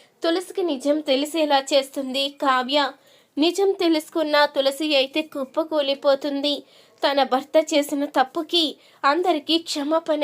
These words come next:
అయితే చెప్తుంది. ఇంతలో ఇక మినిస్టర్ అయితే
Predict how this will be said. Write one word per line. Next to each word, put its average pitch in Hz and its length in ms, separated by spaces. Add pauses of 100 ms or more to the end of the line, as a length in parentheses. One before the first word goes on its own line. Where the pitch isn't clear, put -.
అయితే 262 220 (120)
చెప్తుంది. 277 540 (520)
ఇంతలో 277 440 (160)
ఇక 262 160 (680)
మినిస్టర్ 339 600
అయితే 262 240